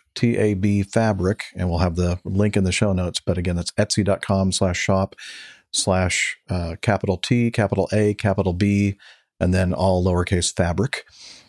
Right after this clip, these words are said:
And check out the masks. Probably a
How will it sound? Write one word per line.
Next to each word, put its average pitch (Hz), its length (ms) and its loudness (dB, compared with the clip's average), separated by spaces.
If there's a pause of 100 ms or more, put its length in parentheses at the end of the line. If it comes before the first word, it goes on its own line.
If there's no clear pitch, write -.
(140)
And 95 420 2
check - 280 0
out 113 340 0
the 120 80 4
masks. - 560 -2 (1000)
Probably 127 220 0
a 87 140 -4